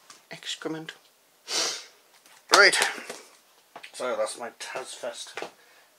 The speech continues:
Uh, not quite over. Because we've done something we haven't done in many, many years. And that is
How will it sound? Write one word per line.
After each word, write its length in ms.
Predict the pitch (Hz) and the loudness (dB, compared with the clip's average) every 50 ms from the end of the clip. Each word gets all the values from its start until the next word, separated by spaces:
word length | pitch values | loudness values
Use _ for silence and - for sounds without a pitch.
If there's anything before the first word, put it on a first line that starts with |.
| - - - _ _ _ - - - | -20 -20 -20 _ _ _ -20 -14 -12
Uh, 400 | - 113 113 117 117 113 113 113 - - - - _ _ _ _ - | -10 -8 -8 -8 -8 -10 -10 -12 -14 -18 -20 -20 _ _ _ _ 0
not 180 | - - - - | 0 0 2 2
quite 360 | - - 285 - 233 - - | 2 4 6 6 6 4 2
over. 320 | 226 - 226 247 370 392 392 - - - - - - - _ _ _ - - - - - - - - - - | -2 -4 -4 -4 -4 -4 -4 -8 -16 -20 -20 -20 -20 -20 _ _ _ -20 -4 -2 0 0 0 -4 -12 -18 -18
Because 320 | - - - 453 415 - | -10 -2 -2 0 0 -2
we've 140 | - 277 - | -6 -10 -8
done 160 | - 196 196 | -8 -8 -8
something 560 | - - 180 180 - - 160 151 147 143 131 120 - - - | -6 -6 -6 -6 -6 -6 -8 -8 -6 -8 -10 -14 -16 -16 -16
we 80 | 113 110 - - | -14 -14 -12 -12
haven't 240 | - - 180 180 - | -12 -12 -12 -12 -10
done 180 | 123 110 107 110 117 - - - - - - - - - - | -10 -10 -8 -6 -6 -8 -8 -10 -16 -20 -20 -20 -20 -20 -16
in 360 | - 165 190 196 170 151 160 180 | -14 -14 -12 -12 -12 -12 -8 -6
many, 360 | 196 202 202 196 196 170 - - _ _ _ - _ _ _ | -6 -4 -4 -4 -6 -8 -12 -20 _ _ _ -20 _ _ _
many 560 | - 311 247 226 214 220 220 220 220 208 190 - - _ - | -10 -8 -6 -2 0 0 0 0 -2 -4 -6 -8 -14 _ -12
years. 560 | 143 156 160 160 156 147 127 113 95 - - - _ _ _ _ _ - _ _ _ _ _ _ _ _ - - - - - - - _ _ _ _ - - - - - - - - - - - - - | -10 -6 -4 -2 -2 0 0 -2 -2 -6 -10 -18 _ _ _ _ _ -20 _ _ _ _ _ _ _ _ -20 -20 -14 -14 -14 -14 -14 _ _ _ _ -20 -20 -18 -18 -18 -18 -20 -20 -20 -20 -20 -20 -20
And 120 | - - 110 | -8 0 4
that 160 | 143 151 131 | 4 6 6
is 280 | 120 123 - - - | 6 4 4 0 -4